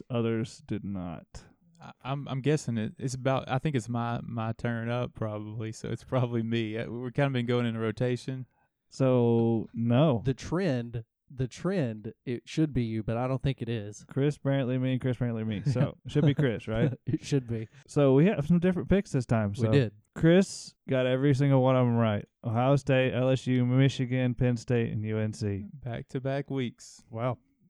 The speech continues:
Speaker 1: It was, uh, that was
Speaker 3: Impressive.
Speaker 1: im-, it was very impressive.
Speaker 3: I know I picked Notre Dame.
Speaker 1: Did y'all, you know, we didn't
Speaker 3: Wow.
Speaker 1: talk about this, but, uh, U N C Duke game, did y'all see the end of that game?
Speaker 3: Yeah.
Speaker 1: That was,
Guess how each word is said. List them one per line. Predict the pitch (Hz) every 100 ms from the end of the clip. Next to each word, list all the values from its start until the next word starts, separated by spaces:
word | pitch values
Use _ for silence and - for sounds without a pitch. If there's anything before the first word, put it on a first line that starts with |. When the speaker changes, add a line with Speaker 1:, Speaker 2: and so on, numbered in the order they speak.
| -
Speaker 1:
It | 104
was, | 107 117
uh, | 113
that |
was | 110
Speaker 3:
Impressive. | 127 123 127
Speaker 1:
im-, | 127 123
it |
was | 123 120
very | 123 123
impressive. | 123 117 110 101 101 107 - _ _ _ _ _
Speaker 3:
I | 127
know | 131 135
I | 135
picked | 156 135
Notre | 135 143
Dame. | 135 107 113 107 - - 143
Speaker 1:
Did | 143
y'all, | 196 123 113 180
you | 196
know, | 180
we | 202
didn't | 165
Speaker 3:
Wow. | 160
Speaker 1:
talk |
about | 165 156
this, | 156 170 - -
but, | 143 135 127 _
uh, | 131 120 101
U | 113 147
N | 147
C | 156
Duke | 127 135 147
game, | 151 156
did | 135
y'all | 139
see | 139 160
the | 139
end | 143
of | 131
that | 135
game? | 143 147 165 _
Speaker 3:
Yeah. | - 175 113 - _ _ _ _ -
Speaker 1:
That | 139
was, | 190 131 -